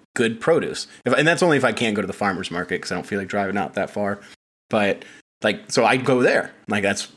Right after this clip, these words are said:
where I'm going. I'm like, "All right, I need produce. I need cucumbers, celery, carrots," and I'll go there.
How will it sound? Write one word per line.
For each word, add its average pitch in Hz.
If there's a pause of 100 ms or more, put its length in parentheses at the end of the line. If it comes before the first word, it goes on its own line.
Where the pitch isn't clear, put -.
(160)
where 107
I'm 113
going. 117
I'm 120
like, 107
"All 131
right, 135
I 113
need 131
produce. 104
I 104
need 117
cucumbers, 135
celery, 117
carrots," 101
and 92
I'll 90
go 90
there. 82